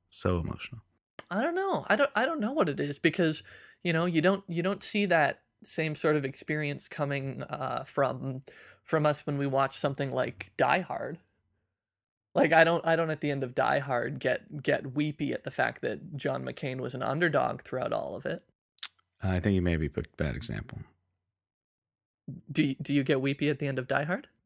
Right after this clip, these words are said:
Speaker 1: Maybe. Um. <laughs>
Speaker 2: Okay, okay, so maybe I picked a bad, m-, maybe it is the underdog story. <laughs>
Speaker 1: Uh, maybe, maybe I do get emotional at the end of Die Hard when, uh, he sees the,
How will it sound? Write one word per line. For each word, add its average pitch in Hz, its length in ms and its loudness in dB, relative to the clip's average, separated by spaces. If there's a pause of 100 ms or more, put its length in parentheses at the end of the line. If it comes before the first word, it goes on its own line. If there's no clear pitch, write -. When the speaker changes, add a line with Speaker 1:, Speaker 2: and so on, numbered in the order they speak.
(320)
Speaker 1:
Maybe. 95 400 2 (400)
Um. 117 640 12
<laughs> - 60 -6 (2250)
Speaker 2:
Okay, - 360 2
okay, 160 280 2
so 160 140 -6
maybe 160 260 0
I 160 40 2
picked 151 240 -10
a 143 40 -8
bad, 143 320 -4
m-, 208 320 4
maybe 190 140 10
it 220 260 8
is - 180 -2
the - 160 6
underdog 170 480 4
story. 220 520 -2
<laughs> - 20 8 (1160)
Speaker 1:
Uh, 127 460 12
maybe, 151 600 10 (120)
maybe 185 320 12
I 170 80 12
do 160 160 8
get 151 140 8
emotional 110 340 4
at 98 60 0
the 101 80 4
end 98 100 4
of 87 120 -2
Die 87 200 4
Hard 90 320 0
when, 87 480 2 (100)
uh, 87 240 0
he 92 160 -4
sees 90 500 -4
the, 82 400 -2